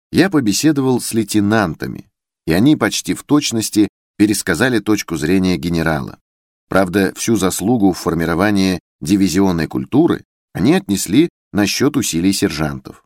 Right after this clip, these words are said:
Хотя командиры каждого уровня указывали на нижестоящих, как на истинных вдохновителей высокой боеспособности дивизии, мне стало ясно, что ключевые поведенческие ориентиры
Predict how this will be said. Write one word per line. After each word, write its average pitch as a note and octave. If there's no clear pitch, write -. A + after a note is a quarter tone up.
Хотя G2+
командиры A2
каждого G2
уровня A2
указывали F#2+
на F2
нижестоящих, F#2+
как -
на E2+
истинных F#2
вдохновителей F#2+
высокой F2+
боеспособности F2
дивизии, D2+
мне F#2+
стало G#2
ясно, G#2
что F#2
ключевые F#2+
поведенческие D#2+
ориентиры E2